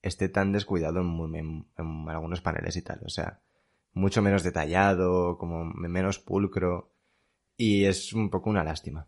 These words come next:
A mí me da, me da cosita a veces. O sea, porque hay gente que dice, "Oda ha empeorado dibujando". Mentira. O sea, es imposible que después de veintitrés años dibujando empeores. Pero sí que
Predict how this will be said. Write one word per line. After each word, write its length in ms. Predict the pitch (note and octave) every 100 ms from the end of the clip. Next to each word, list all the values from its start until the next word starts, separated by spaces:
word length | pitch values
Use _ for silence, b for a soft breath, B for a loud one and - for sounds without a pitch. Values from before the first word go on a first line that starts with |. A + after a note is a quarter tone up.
| -
A 80 | E2
mí 100 | E2+
me 100 | F2+
da, 200 | G2 F#2
me 100 | E2+
da 140 | F2
cosita 340 | F#2 F#2+ D#2+ D#2+
a 20 |
veces. 420 | E2 E2+ D#2+ - _ _ _ _ _ _ _ _ _ _ _ -
O 20 |
sea, 140 | G#2+
porque 160 | G2 A2
hay 60 |
gente 200 | C3 B2+
que 80 | B2
dice, 260 | A#2 A#2+ G#2
"Oda 220 | A#2+ C#3
ha 40 | D3
empeorado 420 | B2+ A#2+ A2 B2+
dibujando". 500 | B2+ F2+ - F#2 D#2+
Mentira. 400 | D#2 D#2 F#2 E2
O 60 | E2
sea, 80 | F2
es 80 | F#2+
imposible 500 | F#2+ G2+ G2+ G2 A#2
que 80 |
después 240 | F#2+ F#2+ F#2
de 60 |
veintitrés 580 | F#2+ F2+ F2+ - - G2
años 220 | G2+ G2
dibujando 400 | G2 F#2+ G2 G2
empeores. 420 | G2+ F2 F2 D#2+ -
Pero 200 | F2 E2+
sí 120 | F#2
que 240 | G2+ G2+